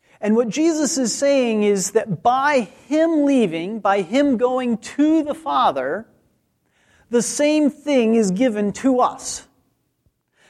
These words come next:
Not that we are made part of the Trinity, you understand, right?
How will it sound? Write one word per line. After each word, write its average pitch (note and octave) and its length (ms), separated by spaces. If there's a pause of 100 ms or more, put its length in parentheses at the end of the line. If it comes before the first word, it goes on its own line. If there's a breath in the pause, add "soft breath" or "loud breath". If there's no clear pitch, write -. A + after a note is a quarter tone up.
Not D4 300
that C4 140
we B3 220
are A#3 120
made G#3 360
part G#3+ 240
of E3+ 120
the F3+ 80
Trinity, E3 460
you B2+ 140
understand, A#2 680 (1000)
right? D#3 320